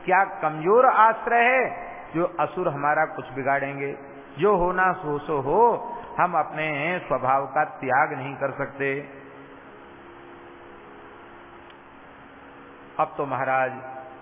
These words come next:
जब यह बात उस असुर के दूतों को ब्राह्मणों ने कह दी, तो उस दुष्टात्मा दूषण असुर ने प्रवेश किया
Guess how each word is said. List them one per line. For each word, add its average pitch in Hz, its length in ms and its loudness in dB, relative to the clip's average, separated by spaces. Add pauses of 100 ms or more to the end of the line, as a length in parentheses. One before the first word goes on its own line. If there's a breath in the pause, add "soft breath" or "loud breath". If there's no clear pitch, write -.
(180)
जब 156 140 0
यह 147 200 -2
बात 139 640 0 (840)
उस 208 300 -2
असुर 202 300 -2
के 240 240 0
दूतों 180 440 -4
को 214 180 0
ब्राह्मणों 175 480 0
ने 175 140 -2
कह 143 260 -4
दी, 185 360 0 (1120)
तो 175 120 2
उस - 260 -8 (120)
दुष्टात्मा 180 720 0
दूषण 165 500 -4
असुर 156 420 -6
ने 143 280 -4 (1120)
प्रवेश 156 380 2 (120)
किया 139 540 0